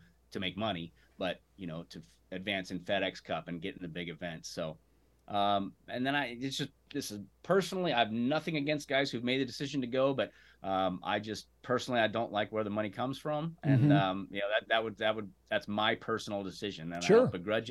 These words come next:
Speaker 1: anybody, but for me, I wouldn't wanna be a part of it.
Speaker 2: Yeah. You know, what you said about, about the no cut aspect, uh, to me, professional championship golf, and this is why I had misgivings about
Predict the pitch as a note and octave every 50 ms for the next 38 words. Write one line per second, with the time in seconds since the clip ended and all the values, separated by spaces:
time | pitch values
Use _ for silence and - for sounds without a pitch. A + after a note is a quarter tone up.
0 | - - - - A2+ A2+ A#2 B2 - - - - - _ _ - G2+ - - G#2
1 | G2+ G2 G#2 G#2+ A2 A2+ G#2 G2 G2 G2 G2 F#2 F#2+ F#2+ F#2 F#2+ F#2 F2+ F2+ F2
2 | - F#2+ F2+ F2 E2+ D2 C2+ A#1+ - _ _ - - - - - _ B3 A#3 A3+
3 | A3 A3 - A#3+ A#3 A3+ A3 G#3 A3 B3+ B3 A3+ C4 B3 G3 - - G#3 G3+ F#3+
4 | F#3 F3 C#3+ E3+ E3+ E3 D#3+ D3+ - - D#3 D#3 - E3 D#3 D3 D#3 D#3 D#3 D#3
5 | D#3 D#3 D#3 C#3 - D#3 D#3 D#3 D3+ - C#3+ C#3+ C#3+ D3 - - - D3+ C#3+ C#3
6 | - - - - - - - - - _ - D3+ D#3+ C#3 - D#3+ F3 F#3+ G3+ G#3
7 | G3+ G3 F3+ E3+ - - - _ _ _ _ _ _ _ - F#3+ E3 - - -
8 | A3 A3+ A3+ - - C4 C4 B3+ B3+ - - - F#3 F3 F3 F3 F#3 F3+ E3+ D3
9 | - F#3+ E3+ - - E3+ D#3+ D#3 D#3 D#3 - F#3 G3 A#3 A#3+ - C#4+ A#3 A#3+ A#3
10 | A3 G#3 G3+ G3 F#3+ F#3 F#3+ F3 F#3+ G3 F#3 F#3+ F#3+ F3+ - - G3+ G3 F3 F#3
11 | F3+ C#3+ C#3+ D#3+ D#3+ E3 E3 D#3+ D#3+ -